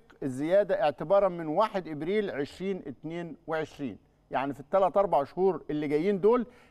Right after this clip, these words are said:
اللي عايز ينضم لعضوية الأهلي سواء في التجمع الخامس أو في الشيخ زايد، الفرصة قائمة على ميتين وخمسين ألف، يلحق يتقدم،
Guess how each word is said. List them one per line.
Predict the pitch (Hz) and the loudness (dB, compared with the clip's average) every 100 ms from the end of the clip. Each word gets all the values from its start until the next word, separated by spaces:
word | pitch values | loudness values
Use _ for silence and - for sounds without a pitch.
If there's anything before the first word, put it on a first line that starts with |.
| - | -2
اللي | 139 143 | 2 4
عايز | 165 208 151 | 4 2 0
ينضم | 156 147 185 180 | -4 0 0 2
لعضوية | 139 143 156 190 | -2 -2 -2 -2
الأهلي | 165 156 151 127 | -2 0 0 0
سواء | - 180 | 0 0
في | - | 0
التجمع | 170 156 151 185 160 | -4 0 2 2 2
الخامس | 139 156 143 117 - | 2 0 0 -2 -4
أو | 165 180 | 0 0
في | |
الشيخ | 160 - 190 | -4 -4 -4
زايد، | 156 208 240 202 - - _ | 2 2 4 0 -8 -20 _
الفرصة | 131 117 214 - 180 139 | -8 0 0 0 0 0
قائمة | - 147 180 214 220 214 - | 0 0 2 2 2 0 -4
على | 123 147 180 175 170 | -2 0 2 0 -2
ميتين | 143 185 190 | -4 0 0
وخمسين | 151 143 135 185 196 | 0 -4 -4 -2 -2
ألف، | - 233 226 - _ _ _ _ _ _ | 0 0 -2 -12 _ _ _ _ _ _
يلحق | 135 165 196 151 | -2 0 2 0
يتقدم، | 147 135 214 202 240 233 | -2 -2 0 0 0 -2